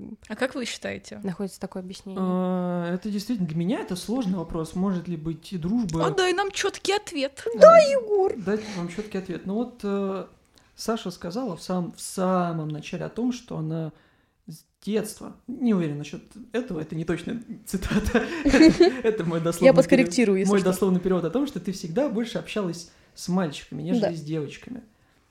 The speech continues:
Speaker 3: И у меня ровно та же история. Я всегда больше общался... Ну, не, не сказать, что я больше общался с девочками. Сейчас я больше общаюсь с девочками, это сто процентов, девяносто пять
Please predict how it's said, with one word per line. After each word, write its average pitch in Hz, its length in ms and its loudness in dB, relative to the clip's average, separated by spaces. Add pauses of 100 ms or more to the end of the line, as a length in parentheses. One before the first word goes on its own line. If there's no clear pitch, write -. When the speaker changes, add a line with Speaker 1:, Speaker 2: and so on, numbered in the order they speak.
(340)
Speaker 3:
И 160 480 -8
у 160 80 -10
меня 160 300 -2
ровно 220 240 -2
та 233 160 -6
же 180 120 -4
история. 156 280 -10
Я 180 120 -2
всегда 180 600 -4 (380)
больше 175 500 -2
общался... 180 800 -8 (240)
Ну, 277 120 -8 (1200)
не, 196 180 0
не 214 140 2
сказать, 254 180 -6
что 185 140 -2
я 180 40 0
больше 180 300 0
общался 175 320 -10
с - 20 -8
девочками. 165 360 -4
Сейчас 285 320 -4
я 277 80 2
больше 233 280 2
общаюсь 170 280 -6
с 165 40 -12
девочками, 190 340 -2
это 180 120 -4
сто 180 220 -2
процентов, 165 440 -8
девяносто 185 440 0
пять 185 260 -4